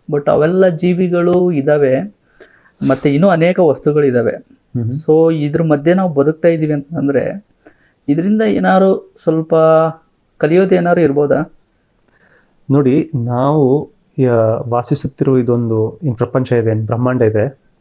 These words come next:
Speaker 2: ಇದು ತುಂಬಾ ಬೃಹತ್, ತುಂಬಾ ಸಂಕೀರ್ಣ ಮತ್ತು ಅರ್ಥ ಮಾಡ್ಕೊಳ್ಳೋಕೆ ತುಂಬಾ ಜಟಿಲವಾಗಿರುವ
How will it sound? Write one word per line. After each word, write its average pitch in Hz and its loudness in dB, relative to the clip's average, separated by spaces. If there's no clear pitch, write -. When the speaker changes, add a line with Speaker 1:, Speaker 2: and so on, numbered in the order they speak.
Speaker 2:
ಇದು 135 0
ತುಂಬಾ 151 0
ಬೃಹತ್, 127 -2
ತುಂಬಾ 139 0
ಸಂಕೀರ್ಣ 127 -2
ಮತ್ತು 147 -2
ಅರ್ಥ - -8
ಮಾಡ್ಕೊಳ್ಳೋಕೆ 131 -2
ತುಂಬಾ 151 -2
ಜಟಿಲವಾಗಿರುವ 151 2